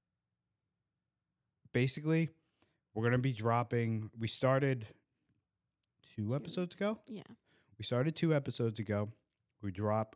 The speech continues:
Speaker 1: uh, a little emoji Easter egg at the end of these things. And the first person to D M us five of them, doesn't matter which, it, it does ma-, oh, you have to do it in a row. So if it's, like, one, two, like,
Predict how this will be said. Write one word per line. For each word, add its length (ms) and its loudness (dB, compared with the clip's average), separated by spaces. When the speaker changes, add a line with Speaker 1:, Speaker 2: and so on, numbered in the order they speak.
Speaker 1:
uh, 540 0
a 60 -6
little 300 0
emoji 560 0
Easter 380 -6
egg 160 -8
at 100 -10
the 100 -4
end 120 -4
of 60 -8
these 160 -8
things. 360 -10
And 400 0
the 80 -6
first 260 0
person 360 0
to 80 -2
D 260 -2
M 140 2
us 140 -2
five 400 -2
of 80 -8
them, 240 0
doesn't 220 0
matter 280 0
which, 460 -6
it, 180 2
it 100 2
does 240 4
ma-, 140 -4
oh, 220 4
you 120 6
have 100 4
to 60 -6
do 140 2
it 80 2
in 80 0
a 40 -2
row. 400 -4
So 160 -4
if 140 -2
it's, 100 -8
like, 240 0
one, 280 0
two, 140 -12
like, 240 -2